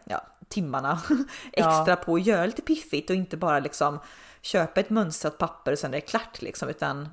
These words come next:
Speaker 2: Nej, jag är ju väldigt mycket för, du vet, de här bara naturfärdiga papperna
Speaker 1: Mm.
Speaker 2: och gärna, gärna att du har ett jutesnöre, eller vad heter det? Sån här natursnöre
Speaker 1: Ja.
Speaker 2: runt.
Speaker 1: Mm.
Speaker 2: Eh, eller, du vet, lackstift,
Speaker 1: Mm.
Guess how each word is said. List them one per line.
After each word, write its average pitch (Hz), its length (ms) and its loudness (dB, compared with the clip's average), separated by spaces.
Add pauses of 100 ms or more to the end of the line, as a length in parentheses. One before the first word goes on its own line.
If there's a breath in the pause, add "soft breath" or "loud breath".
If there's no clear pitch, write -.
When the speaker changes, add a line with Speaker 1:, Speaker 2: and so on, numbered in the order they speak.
Speaker 2:
Nej, 175 300 0 (180 loud breath)
jag 190 280 4
är - 40 2
ju 190 100 -4
väldigt 175 260 2
mycket 170 260 -8
för, 147 140 0
du 151 80 -4
vet, 147 120 -2
de 156 100 -4
här 139 120 0
bara 147 480 2
naturfärdiga 156 760 -2
papperna 143 600 -2
Speaker 1:
Mm. 165 120 -6
Speaker 2:
och 170 120 -2
gärna, 165 720 2 (600)
gärna 202 420 2
att 208 60 -6
du 226 60 -2
har 170 140 4
ett 147 140 -4
jutesnöre, 165 1000 2
eller 196 180 2
vad 208 100 2
heter 175 200 0
det? 151 180 0
Sån 185 140 -4
här 160 80 2
natursnöre 165 760 2
Speaker 1:
Ja. 196 60 2
Speaker 2:
runt. 180 360 2
Speaker 1:
Mm. 208 100 -8 (680 loud breath)
Speaker 2:
Eh, - 240 0
eller, 165 280 0
du 220 60 2
vet, - 380 -2
lackstift, - 1000 -4 (200)
Speaker 1:
Mm. 170 200 -8